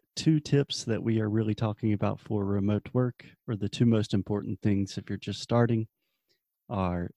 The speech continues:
space and time. So have a personal workspace, a little home office. It does not have to be anything fancy, just a place at a table or on the couch where you are doing work,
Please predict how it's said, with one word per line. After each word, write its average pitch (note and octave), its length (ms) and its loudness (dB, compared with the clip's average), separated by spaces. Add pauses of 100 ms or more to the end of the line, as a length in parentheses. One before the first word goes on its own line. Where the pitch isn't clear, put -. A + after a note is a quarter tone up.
(160)
space - 680 -2 (460)
and G#2+ 160 0
time. F2 400 -4 (320)
So - 160 2
have G2+ 260 4
a F#2+ 280 -2 (420)
personal C#3+ 480 0 (240)
workspace, A2+ 840 0 (160)
a A#2+ 40 -4
little A2 300 0
home A#2 280 4
office. G#2 500 -4 (640)
It A#2+ 100 -6
does G2+ 220 2
not G#2 120 4
have G#2+ 200 0
to - 100 -4
be G2+ 140 0
anything F#2 380 -2
fancy, C#3 460 4
just - 440 -4 (580)
a F#2+ 260 2 (140)
place G2+ 260 0
at G2 80 -4
a F#2 60 -2
table A2+ 540 2
or F#2 180 -2
on F2+ 220 -2 (120)
the - 80 -6
couch - 540 -2 (280)
where G#2 120 2
you F#2+ 260 4
are F#2 80 4
doing F#2 320 2
work, F2 300 -6